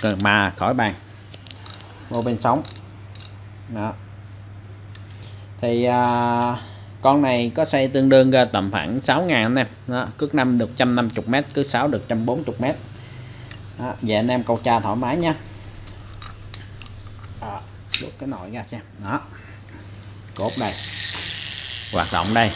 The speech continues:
Đó, hoạt động thỏi vàng này. Đó. Mượt mà nha. Rồi, con bốn mươi lăm giá là bảy trăm cộng ship. Tiếp theo con bốn sáu. Con bốn sáu là một con Shimano đuôi chuột hỗ trợ xả cước nhanh.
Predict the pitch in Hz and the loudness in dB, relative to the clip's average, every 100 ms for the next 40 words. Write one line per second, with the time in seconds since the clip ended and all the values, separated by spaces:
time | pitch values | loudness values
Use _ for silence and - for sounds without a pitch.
0 | - 104 110 - - 98 95 101 104 123 | -4 -2 -2 -2 -4 -2 -2 -2 -2 -2
1 | 104 101 95 - - - - - 107 - | 0 0 -4 -6 -16 -18 -16 -8 -8 -8
2 | - - - - - - - - - - | -10 -12 -10 -10 -10 -10 -12 -12 -12 -14
3 | - - - - - - - - 101 - | -14 -14 -16 -16 -16 -16 -16 -4 -4 0
4 | 107 101 110 123 - - - 113 - - | 2 2 2 2 -2 -8 2 2 2 -2
5 | 123 127 131 156 143 117 113 117 120 147 | 0 2 4 4 4 2 -2 2 4 4
6 | 92 113 120 110 90 - 147 - - - | 0 -2 -4 -2 -6 -4 -6 -6 -16 -16
7 | - - - - - - - - - - | -16 -16 -16 -16 -14 -10 -10 -10 -12 -14
8 | - - - - - - - - - - | -12 -12 -12 -4 -2 0 -2 -6 -10 -14
9 | - 147 147 147 135 139 139 131 170 151 | -6 -4 0 2 2 2 4 4 4 0
10 | - - - 135 160 208 - - - - | -8 -8 -2 2 2 0 -6 -16 -16 -16
11 | - - - - - 147 147 147 170 156 | -16 -16 -14 -14 -4 0 6 6 4 2
12 | 139 180 135 - 127 - 143 135 139 139 | 2 4 0 0 -4 0 2 4 4 4
13 | 131 117 139 - 113 101 - - - - | 4 4 0 2 0 0 -8 -14 -16 -8
14 | 104 117 101 98 95 104 - 147 151 135 | -4 -2 -2 -4 -4 -6 -4 0 4 4